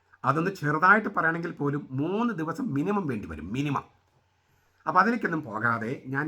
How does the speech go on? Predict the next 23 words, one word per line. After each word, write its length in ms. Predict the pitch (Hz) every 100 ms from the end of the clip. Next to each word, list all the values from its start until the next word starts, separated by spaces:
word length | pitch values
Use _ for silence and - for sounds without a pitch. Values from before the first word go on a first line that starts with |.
| 147
രണ്ടേ 260 | 160 202 233
രണ്ട് 200 | 160 131
കാര്യങ്ങളൊന്ന് 480 | 120 104 110 117 104
ഊന്നി 180 | 107 110
പറയുകയാണ്. 360 | 90 92 71 67 - _ _ -
ദൈവത്തിൻ്റെ 520 | 151 196 226 202 175
കുഞ്ഞാട് 500 | - 120 131 135 151 98
എന്ന് 140 | 113 123
പറഞ്ഞതിൻ്റെ 360 | 135 110 131
ഒരർത്ഥം, 380 | 170 156 131 - - _ _ _ _ -
ഒരർത്ഥം, 440 | 208 233 - - - _ -
ഒരർത്ഥമേ 400 | 202 190 220 247
ഞാൻ 120 | 240
ഇപ്പോൾ 120 | 214 151
പറയുന്നുള്ളൂ. 400 | 120 117 73 - _ _ _ _ _ _ _ _ _ _ _ _ -
ഈ 140 | 156 151 143 - _ _ _ _ _ -
കുഞ്ഞാട്, 480 | 185 196 190 156 98 - _ _ _ _ _ -
കുഞ്ഞാട്, 400 | 143 139 110 - - _ 120
ദൈവത്തിൻ്റെ 480 | 165 175 185 196
കുഞ്ഞാട്. 400 | 226 120 87 65 - _ _ _ _ _
ഈശോ 280 | 196 208 208
കുഞ്ഞാടാണോ, 600 | 214 180 180 190 156 85 76
ഒരാടാണോ? 680 | 135 143 160 202 180 139 87